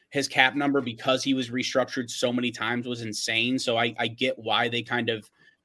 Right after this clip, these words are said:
bit the bullet in that year one. But I also think if you wait towards the end of the, the, you know, towards the tr-, trade deadline and, and eat a little bit more of that cap,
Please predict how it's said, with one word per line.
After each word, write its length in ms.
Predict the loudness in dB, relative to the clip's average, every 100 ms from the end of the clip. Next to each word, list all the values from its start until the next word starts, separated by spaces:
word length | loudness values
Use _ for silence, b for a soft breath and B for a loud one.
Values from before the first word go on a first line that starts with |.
| 0
bit 180 | 0 0
the 80 |
bullet 360 | 0 4 4 4
in 60 | 2
that 200 | 0 0
year 240 | 0 0
one. 420 | -2 0 0 0 b b b b b 6
But 100 | 10
I 100 | 10
also 240 | 8 6 4
think 200 | 4 2
if 120 | 0
you 120 | 0
wait 240 | 2 0
towards 260 | -2 -2 -2
the 140 | 0
end 120 | 0 0
of 80 |
the, 220 | 0 -2 -4
the, 460 | -6 -2 0 0 -4 _ _ _ _ _ -2
you 140 | 0
know, 120 | 0
towards 260 | 0 0 0
the 100 | -2
tr-, 140 | -6 -6
trade 300 | 2 2 4
deadline 640 | 4 4 2 2 0 -4 0
and, 340 | 0 0 -6
and 260 | -4 -6 -6 -2
eat 140 | 0
a 40 |
little 180 | 2 2
bit 140 | 0 0
more 180 | -2
of 80 | 0
that 220 | 2 0
cap, 380 | 2 4 4 0